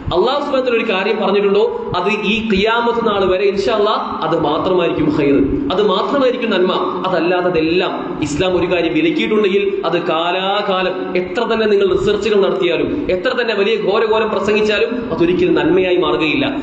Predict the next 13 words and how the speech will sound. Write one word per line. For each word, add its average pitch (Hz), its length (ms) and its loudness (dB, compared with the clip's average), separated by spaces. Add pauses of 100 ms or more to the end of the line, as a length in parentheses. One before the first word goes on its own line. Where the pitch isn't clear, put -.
(120)
ഇസ്ലാം 160 340 -2
വിലക്കിയ 180 360 0
കാര്യമാണോ 214 720 0
അത് 160 200 -2
കാലാകാലം 170 720 0
തിന്മയായിരിക്കും 170 920 2
എന്ന 175 140 2
ബോധ്യം 185 360 2
നമുക്കുണ്ടാവണം. 135 840 0
സഹോദരങ്ങളെ, 202 340 2
മതം 190 460 0
ഭാരമായി 185 500 0
തോന്നുന്നുണ്ടെങ്കിൽ, 147 880 0